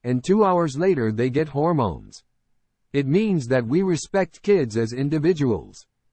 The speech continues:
Forcier is a go-to source for PolitiFact, but comparing temporary ear pain to hormonal treatment should earn a pants on fire rating.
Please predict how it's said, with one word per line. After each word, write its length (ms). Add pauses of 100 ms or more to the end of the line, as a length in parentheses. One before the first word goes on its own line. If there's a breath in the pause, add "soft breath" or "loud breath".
Forcier 540
is 140
a 60
go-to 440
source 400
for 180
PolitiFact, 760 (420)
but 160
comparing 580
temporary 680
ear 180
pain 380
to 120
hormonal 560
treatment 480
should 220
earn 180
a 80
pants 460
on 200
fire 360
rating. 460